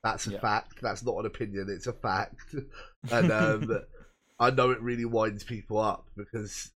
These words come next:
Speaker 1: um, there's a lot of people where I'm from that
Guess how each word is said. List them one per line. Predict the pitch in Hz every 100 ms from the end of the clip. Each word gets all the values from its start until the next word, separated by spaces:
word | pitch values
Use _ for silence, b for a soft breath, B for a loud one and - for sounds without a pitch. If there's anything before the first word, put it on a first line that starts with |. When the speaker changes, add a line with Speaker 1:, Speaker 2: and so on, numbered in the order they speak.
| -
Speaker 1:
um, | 104 101 101 101 101 -
there's | 113 104
a |
lot | 113 113
of | -
people | 120 104 107
where | 101 98
I'm | 98 95
from | - 113 101 101
that | 101 98 95 87